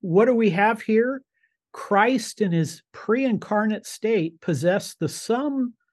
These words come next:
of those qualities that make God God. Joe, remember in the Nicene Creed, um, and we recite that a, a couple times a year at least,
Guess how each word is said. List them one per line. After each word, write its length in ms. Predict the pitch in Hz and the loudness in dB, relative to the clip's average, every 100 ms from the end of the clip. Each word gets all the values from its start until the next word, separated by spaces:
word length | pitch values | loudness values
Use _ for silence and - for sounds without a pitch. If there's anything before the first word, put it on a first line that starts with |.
| _ _ - | _ _ -2
of 180 | 175 143 | -2 2
those 300 | 180 233 - | 4 2 0
qualities 760 | - 220 240 226 165 156 147 | -2 0 2 2 2 0 -2
that 180 | 165 165 | -4 -4
make 300 | 160 175 220 156 | -4 -4 -4 -6
God 460 | 139 202 202 202 131 | -6 -4 -4 -6 -8
God. 500 | 131 156 220 135 123 _ _ _ _ _ _ _ _ _ _ _ _ _ _ - | -6 -4 -6 -8 -12 _ _ _ _ _ _ _ _ _ _ _ _ _ _ -14
Joe, 340 | - 269 277 | 0 4 6
remember 600 | 220 220 226 311 330 262 | 6 4 2 -2 -2 2
in 260 | 220 196 180 | 2 2 0
the 100 | 175 | -2
Nicene 640 | 185 185 170 247 247 185 | 0 -2 -4 -4 -2 -2
Creed, 720 | 165 - 214 220 147 135 165 156 _ _ _ _ | -4 -4 -2 -2 -4 -6 -12 -20 _ _ _ _
um, 540 | 175 165 160 156 151 - _ _ _ _ _ | -2 -2 0 -2 -6 -10 _ _ _ _ _
and 360 | 185 175 175 196 - | -8 -6 -6 -8 -12
we 220 | 190 202 226 | -6 -2 0
recite 460 | 214 - 214 202 | -2 0 0 2
that 260 | 208 180 170 | 0 0 -2
a, 340 | 170 170 196 - | -6 -8 -8 -10
a 80 | 165 | -6
couple 280 | 233 220 | -4 -2
times 400 | 185 196 185 165 | -4 -4 -2 -2
a 60 | 165 | -4
year 280 | 147 185 185 | -2 -2 -2
at 140 | 160 | -4
least, 460 | 151 202 165 - | -6 -4 -4 -8